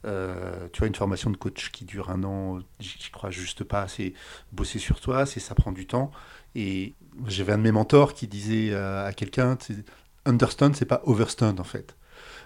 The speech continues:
Euh, c'est de dire, est-ce que t'es capable d'accepter l'entreprise pour laquelle tu bosses, alors que t'es supposé l'aider, t'es supposé être un sachant, entre guillemets, hein, est-ce que t'es, t'es capable de l'accepter de façon inconditionnelle et sans jugement ? Euh,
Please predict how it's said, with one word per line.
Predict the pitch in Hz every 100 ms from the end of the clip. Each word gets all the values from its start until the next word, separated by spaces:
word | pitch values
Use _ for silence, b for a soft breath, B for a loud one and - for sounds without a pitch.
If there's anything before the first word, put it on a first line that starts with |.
| B
Euh, | - 101 98
c'est | 95 - 98
de | 95
dire, | 117 139 110
est-ce | -
que | -
t'es | -
capable | - - 147 165 131
d'accepter | - - - - 131 131
l'entreprise | 120 104 - 107 - 120
pour | -
laquelle | 98 95 101
tu | - 95
bosses, | 117 170 - - B B
alors | 156 240 -
que | 185
t'es |
supposé | - 143 143 131 135
l'aider, | 131 123 127 110 113
t'es |
supposé | 98 117 - 113
être | 107 113
un |
sachant, | 95 110 - 143 180 - b b b -
entre | - 92
guillemets, | 107 143 190
hein, | 131 143 B B B
est-ce | 101
que | -
t'es, | 127 127 110 113
t'es | - 117
capable | 104 - 165 110
de | 104
l'accepter | 104 - 117 - 143
de | 113
façon | - 104 139 139 - 156
inconditionnelle | 139 127 110 107 110 104 104
et | 104
sans | -
jugement ? | 101 110 95 87 - - - B B B B B B - -
Euh, | 110 104 101